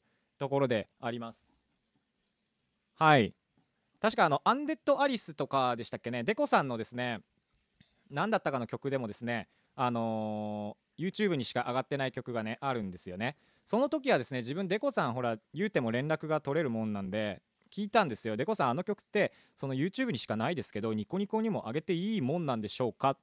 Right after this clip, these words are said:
って一応聞いてですね、「あ、いいっすよ」って言うんで、なんか、上げ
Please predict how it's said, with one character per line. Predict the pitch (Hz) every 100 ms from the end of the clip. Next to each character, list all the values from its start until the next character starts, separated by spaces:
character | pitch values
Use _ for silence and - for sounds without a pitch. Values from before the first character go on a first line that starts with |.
| -
っ | 127 -
て | 110
一 | 113 - 190
応 |
聞 | - 185
い |
て | 175
で | 104
す | -
ね、 | 98 104 95 _ _
「あ、 | 143
い | 175
い |
っ | 214
す | -
よ」 | 143 139
っ |
て | - 120
言 | 127
う |
ん | 117
で、 | 107 104 87 _ _ _ _ _ _ _ _ 143
な | 143
ん |
か、 | 131 117 107 - -
上 | 135
げ | 156